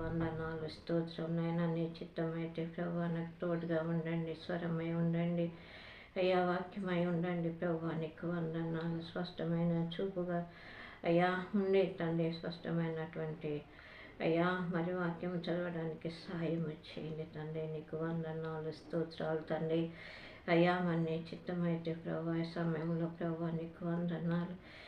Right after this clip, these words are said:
వీడియో విన్న వారిని, చూసిన వారిని ప్రభా నీకు వందనాలు, స్తోత్రం నాయన. మీరు ఆశీర్వాదకరంగా మార్చండి, దీవెనకరంగా మార్చండి తండ్రి. మరి ఆది నుండి అంతం వరకు మీరే అధ్యక్షత వహించమని, మీరే మహిమ, ఘనత, ప్రభావాలు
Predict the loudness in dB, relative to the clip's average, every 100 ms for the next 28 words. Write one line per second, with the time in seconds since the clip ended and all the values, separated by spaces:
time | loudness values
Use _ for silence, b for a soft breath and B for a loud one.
0 | B B -2 0 2 4 4 4 4 2
1 | 0 -2 -4 -4 -6 -6 -4 -2 0 0
2 | -2 -6 -4 -4 -2 -4 -4 -4 -4 -2
3 | -2 -2 -4 -2 -4 -4 -6 -6 -2 -2
4 | -2 -4 -2 0 0 -2 -4 -8 B B
5 | B B -2 2 4 2 0 0 0 0
6 | -2 -4 -4 -4 -2 -2 0 -4 -6 -6
7 | -2 0 0 -2 -2 -4 -6 -6 -4 -4
8 | -4 -4 -6 -8 -6 -2 -2 -2 0 2
9 | 2 -2 B B B B B -8 0 2
10 | 4 4 4 4 2 0 0 0 0 2
11 | 0 -2 0 0 -2 -4 -4 -6 -6 -6
12 | -4 -4 -4 -4 -6 -8 -6 -4 -4 -6
13 | -4 -4 -2 -4 -4 -4 -4 -6 -6 -6
14 | -6 -8 -8 -10 -8 -8 -6 -4 -4